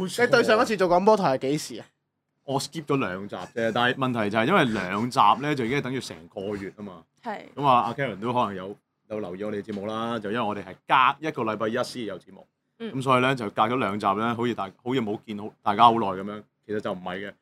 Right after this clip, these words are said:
Speaker 1: 噉我有返睇波台吖嘛，噉我成日都同阿高生講話，叫佢搵，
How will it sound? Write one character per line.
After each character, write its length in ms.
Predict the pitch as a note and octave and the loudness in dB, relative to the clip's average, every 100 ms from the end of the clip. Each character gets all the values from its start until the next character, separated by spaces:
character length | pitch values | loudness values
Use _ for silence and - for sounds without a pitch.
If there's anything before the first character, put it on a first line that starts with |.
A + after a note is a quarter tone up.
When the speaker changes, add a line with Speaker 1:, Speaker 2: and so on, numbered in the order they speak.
| _ | _
Speaker 1:
噉 80 | G#3+ | 4
我 60 | G#3 | 4
有 100 | E3+ | 6
返 140 | G3+ | 4
睇 100 | D#3+ D#3+ | 2 2
波 120 | F#3 | 2
台 60 | |
吖 220 | B2 C3 E3 | 2 2 4
嘛， 500 | D3+ D3 C#3+ C#3+ C#3+ _ _ _ _ _ | 6 6 4 2 -4 _ _ _ _ _
噉 80 | F3+ | 2
我 80 | E3 | 2
成 140 | B2 | 4
日 20 | B2 | 2
都 80 | |
同 160 | E3 A2 | 2 2
阿 120 | B2 | 0
高 120 | C#3+ D3+ | 2 2
生 160 | D3+ C3+ | 4 2
講 120 | C#3 | 2
話， 160 | C3 A#2 | 2 -2
叫 160 | B2+ | -4
佢 160 | B2+ B2+ | -6 -6
搵， 300 | B2 B2 | -8 -10